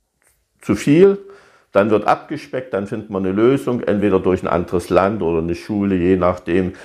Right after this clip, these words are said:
Also bei uns ist noch nie ein Schüler zu Hause sitzen geblieben, weil die Finanzierung nicht gepasst hat. Das kriegen wir immer in den Griff.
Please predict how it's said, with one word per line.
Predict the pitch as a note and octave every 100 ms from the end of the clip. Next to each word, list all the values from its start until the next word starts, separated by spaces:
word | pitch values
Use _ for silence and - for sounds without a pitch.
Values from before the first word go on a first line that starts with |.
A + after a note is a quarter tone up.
| - _
Also | - F#2+ G2
bei | G2 F2+
uns | A#2+ A#2
ist | -
noch | F#2
nie | G2 G#2+
ein | G#2
Schüler | G2+ G2 F2+
zu | - D2
Hause | D#2+ F2+ F2
sitzen | - - -
geblieben, | F2+ E2 E2 D#2+ E2 D#2 - -
weil | D#2 D#2 D#2
die |
Finanzierung | - E2+ D#2+ D#2+ - F#2 F#2 -
nicht | F#2
gepasst | E2+ - F2 -
hat. | - - -
Das | D#2+
kriegen | - F#2
wir | D#2+ -
immer | A#2+ A#2+ E2
in | A2
den | G2 G2
Griff. | - G2+ G2